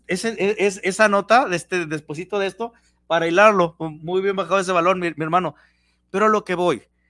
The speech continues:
de momento nos desgarramos las vestiduras, sí, vamos a cerrar entradas y salidas, y vamos a mostrar músculo y la chingada.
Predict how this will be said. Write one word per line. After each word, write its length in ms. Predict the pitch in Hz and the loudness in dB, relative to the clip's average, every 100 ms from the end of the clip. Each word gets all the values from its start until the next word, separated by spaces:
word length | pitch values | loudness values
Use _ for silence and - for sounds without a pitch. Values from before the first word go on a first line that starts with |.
| _ _ _ _ | _ _ _ _
de 120 | - 196 | -2 0
momento 680 | 214 247 339 339 359 - _ _ _ _ _ | 2 0 -2 0 -2 -2 _ _ _ _ _
nos 220 | 175 185 185 | -10 -8 -6
desgarramos 640 | 185 170 180 208 226 226 | -8 -4 -2 -2 -4 -6
las 180 | 208 175 | -8 -8
vestiduras, 560 | 156 - 160 175 196 | -14 -16 -12 -10 -10
sí, 280 | - 277 285 | -10 -10 -8
vamos 320 | 247 233 233 | -8 -10 -12
a 60 | 196 | -18
cerrar 360 | - 180 190 196 | -16 -10 -10 -10
entradas 420 | 175 190 190 175 | -12 -8 -8 -10
y 60 | |
salidas, 720 | 143 147 165 214 202 190 185 | -16 -14 -14 -14 -12 -12 -12
y 40 | 160 | -16
vamos 280 | 165 170 151 | -16 -16 -20
a 60 | |
mostrar 380 | 135 120 147 151 | -20 -18 -14 -12
músculo 420 | 175 202 - 160 | -12 -14 -16 -20
y 20 | 139 | -20
la 100 | - | -20
chingada. 520 | - 123 135 135 104 | -20 -14 -8 -8 -10